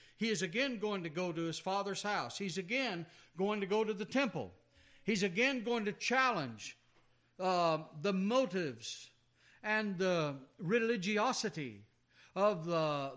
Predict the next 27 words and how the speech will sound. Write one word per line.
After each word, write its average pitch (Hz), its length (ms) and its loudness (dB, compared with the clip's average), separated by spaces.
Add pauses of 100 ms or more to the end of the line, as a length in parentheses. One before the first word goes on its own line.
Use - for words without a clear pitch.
the 185 140 2
elite 185 640 0 (440)
in 190 140 0
the 185 100 0
Jewish 214 480 0
culture. 170 520 -4 (480)
And 175 140 -2
he's 190 220 -2
going 240 400 -4
to, 160 420 -2
uh, 143 260 -2 (280)
close 226 420 0
the 208 140 2
door, 175 500 2
as 147 220 -6
it 139 120 -10
were, 110 300 -8 (640)
on 170 360 -2
temple 165 380 -6
worship. 151 380 -4 (420)
That's 185 240 0
one 196 320 2
reason. 165 400 0
See, 208 220 2
brothers 185 340 -2
and 156 80 -2
sisters, 180 520 -4